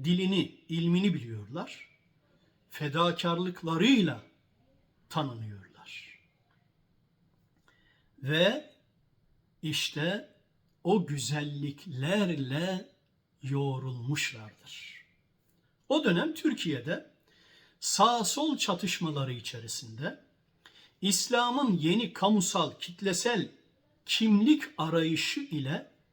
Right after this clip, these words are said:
hemdem olmuşlar. Dert çok, görünürde derman yok. Talih zebun, felek bir rahim ben diyemiyorum. Ama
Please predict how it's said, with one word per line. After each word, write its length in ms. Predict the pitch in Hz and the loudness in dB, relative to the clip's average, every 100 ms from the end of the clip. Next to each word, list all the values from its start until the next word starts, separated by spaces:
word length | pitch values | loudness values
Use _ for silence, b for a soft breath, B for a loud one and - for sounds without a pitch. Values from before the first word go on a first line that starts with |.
| _ | _
hemdem 440 | 202 180 156 120 | 0 0 0 -4
olmuşlar. 840 | 107 113 - - - - - - - _ _ _ _ _ _ _ _ _ _ _ _ _ _ _ _ _ _ | -12 -12 -10 -10 -12 -16 -18 -20 -20 _ _ _ _ _ _ _ _ _ _ _ _ _ _ _ _ _ _
Dert 240 | 180 196 - | 2 2 2
çok, 460 | 202 156 - - _ _ _ _ _ _ _ _ _ _ _ | -2 -4 -6 -20 _ _ _ _ _ _ _ _ _ _ _
görünürde 600 | 175 160 127 113 175 180 | -2 0 -2 -8 -6 -4
derman 360 | 156 147 151 156 | -2 -2 -2 -2
yok. 460 | 165 147 - - _ _ _ _ _ _ _ _ - | -2 -4 -8 -20 _ _ _ _ _ _ _ _ -4
Talih 380 | 156 139 170 | -2 0 -2
zebun, 540 | 170 156 139 170 131 101 _ _ _ _ _ _ _ _ _ | -4 -6 -4 -4 -4 -8 _ _ _ _ _ _ _ _ _
felek 500 | - 170 170 175 - | -2 0 0 -4 -4
bir 160 | 165 | -2
rahim 420 | 151 131 165 190 - - | -2 -2 -4 -4 -8 -8
ben 240 | 135 131 | -8 -4
diyemiyorum. 640 | 135 135 117 113 113 110 - _ _ _ _ _ | -4 -4 -6 -12 -12 -14 -20 _ _ _ _ _
Ama 480 | 131 127 156 240 | -10 -4 -4 -6